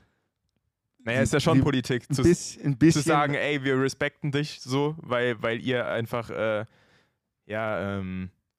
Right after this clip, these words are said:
Speaker 1: es ist wie, ich, ich vergleiche das grad wie mit Imports in der, in der E L F. Wenn du Import bist in der E L F, kannst du als National ja auch nicht an dem seiner Position vorbei, weil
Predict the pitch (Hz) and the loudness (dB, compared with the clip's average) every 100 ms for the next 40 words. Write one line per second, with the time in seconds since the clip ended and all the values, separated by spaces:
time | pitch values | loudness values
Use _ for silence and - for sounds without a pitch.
0 | - 95 - - 135 123 - 117 117 135 | -18 -10 -8 -6 -6 -8 -10 -8 -6 -6
1 | 135 120 - 113 - 113 - 139 147 110 | -6 -8 -6 -6 -4 -6 -4 -2 0 0
2 | 98 - - 104 98 95 92 101 98 76 | -2 -6 -10 -6 -4 -4 -6 -6 -6 -6
3 | 65 107 - - 101 110 156 170 135 120 | -6 -8 -10 -10 -8 -4 -2 -2 -2 -4
4 | 131 - 117 104 110 101 147 - _ _ | -6 -6 -6 -4 -4 -6 -8 -14 _ _
5 | _ _ 123 123 - 131 131 127 _ _ | _ _ -10 -10 -6 -4 -4 -6 _ _
6 | _ _ _ 117 110 120 139 - 135 120 | _ _ _ -8 -6 -4 -4 -2 -2 -2
7 | 135 135 117 - 117 120 117 110 107 92 | -2 -4 -6 -10 -10 -8 -4 -4 -4 -4
8 | 123 113 - 127 123 101 104 101 95 107 | -4 -4 -4 -4 -4 -4 -4 -4 -4 -4
9 | 107 110 | -4 -4